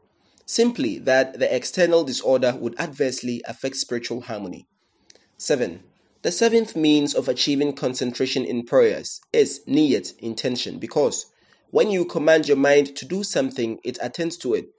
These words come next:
Niyat does not mean that you have to verbalize the name of the imam,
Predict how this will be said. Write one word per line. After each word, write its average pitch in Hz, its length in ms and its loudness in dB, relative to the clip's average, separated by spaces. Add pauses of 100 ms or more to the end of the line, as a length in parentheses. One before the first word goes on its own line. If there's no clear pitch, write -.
(420)
Niyat 156 440 4
does 143 220 2
not 160 140 0
mean 147 260 2
that 131 320 2
you 131 160 -4
have 185 180 -4
to 131 140 -4
verbalize 139 720 2
the 120 120 -2
name 139 320 4
of 123 120 -2
the 110 160 -2
imam, 120 440 -2